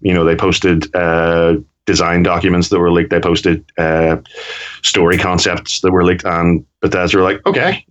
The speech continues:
you did that. We don't wanna work with you anymore." Now, Kotaku are perfectly free and, you know, have and continue to write reviews and use content from those games in a fair use capacity,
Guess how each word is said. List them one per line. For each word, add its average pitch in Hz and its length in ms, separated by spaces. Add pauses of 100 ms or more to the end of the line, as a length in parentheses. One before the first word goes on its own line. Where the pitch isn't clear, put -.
(140)
you 95 140
did 98 160
that. 135 220 (320)
We 92 200
don't 101 120
wanna 120 180
work 151 180
with 92 120
you 92 120
anymore." 85 440 (520)
Now, 110 200
Kotaku 170 580
are 104 360
perfectly 135 460
free 95 340
and, 95 360 (240)
you 143 100
know, 87 80
have 110 300
and 104 160
continue 95 440
to 90 280
write 90 260
reviews 90 560 (580)
and 92 340
use 90 520
content 90 460
from 90 140
those 90 160
games 85 460 (300)
in 95 200
a 95 160
fair 90 300
use 87 260
capacity, 127 640